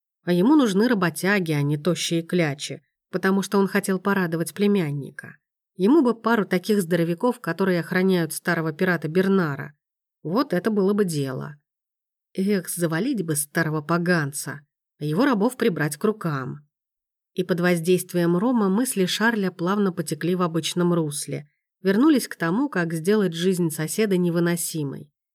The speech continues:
Хотя на этот раз в его душе все же на какое-то время наступило умиротворение. Сбылась его мечта.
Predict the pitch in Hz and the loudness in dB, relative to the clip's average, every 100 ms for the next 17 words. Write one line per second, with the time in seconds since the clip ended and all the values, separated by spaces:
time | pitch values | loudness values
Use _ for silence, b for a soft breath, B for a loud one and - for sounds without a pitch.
0 | _ _ _ - 190 220 208 208 196 180 | _ _ _ -4 0 2 2 0 -2 0
1 | 214 220 180 170 170 170 165 220 220 b | 0 0 -2 0 0 0 0 -2 -2 b
2 | b _ - 208 190 180 170 160 185 175 | b _ -2 0 2 0 0 -4 -2 0
3 | 160 175 196 170 165 - 175 160 147 143 | -2 0 0 0 -2 -6 -6 -2 -2 -2
4 | 143 147 147 160 160 147 139 147 - _ | -2 -2 -4 -4 -2 -2 -4 -8 -16 _
5 | _ _ _ _ - 180 190 190 180 202 | _ _ _ _ -8 0 2 2 0 0
6 | 180 175 185 180 - 165 135 | 2 2 0 -2 -6 -6 -6